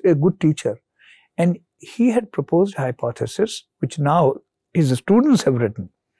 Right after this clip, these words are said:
It's called the Morris hypothesis. <clears throat> That the dream reworks itself overnight. एक बार, दो बार, तीन बार. By the time the fourth dream is,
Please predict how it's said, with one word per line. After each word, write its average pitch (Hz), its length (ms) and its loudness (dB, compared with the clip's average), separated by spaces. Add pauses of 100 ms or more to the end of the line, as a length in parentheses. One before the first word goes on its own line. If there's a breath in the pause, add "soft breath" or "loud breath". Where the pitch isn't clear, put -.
(680)
It's 175 120 -4
called 170 200 4
the 165 60 4
Morris 143 340 2
hypothesis. - 800 -10 (840 loud breath)
<clears throat> - 0 -
That 165 1200 0
the 143 80 2
dream 156 560 2 (1160)
reworks 151 560 6
itself 135 580 2
overnight. 139 580 2 (400)
एक 170 200 4
बार, 165 200 4
दो 135 220 2
बार, 135 200 2 (100)
तीन 127 180 -2
बार. - 180 0 (340 soft breath)
By 185 200 2
the 311 120 2
time 165 340 0 (240)
the 147 100 0
fourth 233 440 0
dream 131 260 -2
is, 202 200 -2